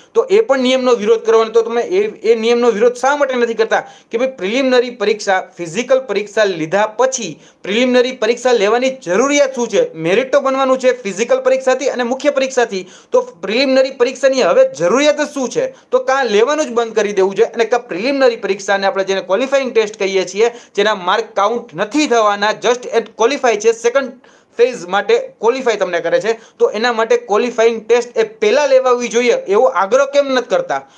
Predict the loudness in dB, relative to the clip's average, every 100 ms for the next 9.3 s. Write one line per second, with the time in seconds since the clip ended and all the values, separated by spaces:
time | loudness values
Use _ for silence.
0 | _ _ -4 -4 -4 -8 _ -8 -2 0
1 | 0 0 0 -2 -2 -2 2 2 4 2
2 | 2 0 2 2 2 -2 -4 -2 -2 0
3 | 0 -2 -2 -2 0 0 2 0 0 2
4 | 2 2 2 0 0 -2 0 -2 -2 -2
5 | -2 0 2 2 -2 -16 -10 -4 -2 -2
6 | -2 0 -2 -8 -14 -8 -6 -2 -2 -2
7 | -8 -4 -2 -2 -4 -6 -6 -2 -2 0
8 | -2 -4 -4 -4 -4 -4 -6 -6 -4 -4
9 | -4 -6 -10